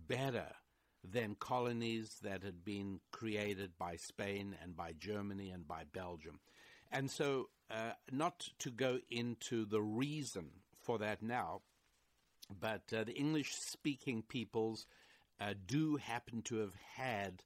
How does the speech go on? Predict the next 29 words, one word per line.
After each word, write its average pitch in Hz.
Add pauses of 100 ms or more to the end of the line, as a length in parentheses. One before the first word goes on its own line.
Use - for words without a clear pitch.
(460)
the, 101
the, 101
the, 104
the, 101
the 95
bright 123 (140)
light 107
of 92 (160)
good 127
fortune 110
shining 117
upon 98
them 82 (360)
for 117
the 113
longest 113
time. 80 (600)
And 123
so 139
I'm 131
confining 160 (120)
the 147
discussion 190
right 233
now 220 (320)
mostly 160
to, 131
to -
England 131